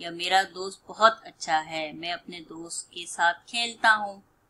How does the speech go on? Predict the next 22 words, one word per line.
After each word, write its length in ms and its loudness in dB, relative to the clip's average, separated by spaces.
ठीक 240 -12
है? 140 -6
और 140 -6
गज 300 0
लिख 180 -10
सकती 460 -10
हैं 120 -12
कि 100 -8
भाई 180 -6
ज़ारा 380 6
मेरी 280 -2
दोस्त 420 -12
है, 180 -6
आयशा 420 -2
मेरी 340 -6
दोस्त 500 -14
है, 140 -6
ओके? 380 -8
अहमद 460 -2
मेरा 380 2
दोस्त 640 -16
है। 260 -8